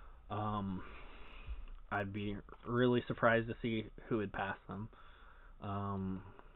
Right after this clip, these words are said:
I'd be curious who would pass them besides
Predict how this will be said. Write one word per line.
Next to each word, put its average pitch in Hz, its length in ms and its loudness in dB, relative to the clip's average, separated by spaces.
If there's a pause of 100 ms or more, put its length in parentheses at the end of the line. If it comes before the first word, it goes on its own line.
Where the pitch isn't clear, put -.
(420)
I'd 101 140 -2
be 87 100 -6 (140)
curious 104 340 2 (160)
who 98 160 -2
would - 200 -4
pass 101 280 -2 (140)
them 95 280 -4 (600)
besides 98 460 -2